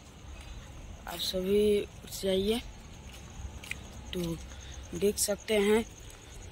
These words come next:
इतना सुबह सुबह अभी कोई नहीं है, सिर्फ जो बुलटे हैं, बुलटे घूमने वाले हैं। दोस्तों आप सब please like करिए, subscribe कीजिए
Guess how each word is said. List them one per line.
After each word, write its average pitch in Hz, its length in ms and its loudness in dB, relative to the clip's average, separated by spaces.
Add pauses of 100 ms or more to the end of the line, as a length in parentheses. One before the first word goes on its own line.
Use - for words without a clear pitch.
(120)
इतना 202 340 4
सुबह 208 420 4
सुबह 202 300 2
अभी 196 320 4
कोई 196 260 4
नहीं 202 240 6
है, 202 140 4
सिर्फ 202 360 0 (440)
जो 190 240 4
बुलटे 185 480 2
हैं, 202 240 6 (600)
बुलटे 196 520 4
घूमने 196 500 4
वाले 185 320 4
हैं। 208 220 4 (2250)
दोस्तों 190 440 2 (260)
आप - 180 -10
सब 196 320 2
please 208 300 4
like 196 360 4
करिए, 214 320 6
subscribe 208 600 2 (100)
कीजिए 220 380 6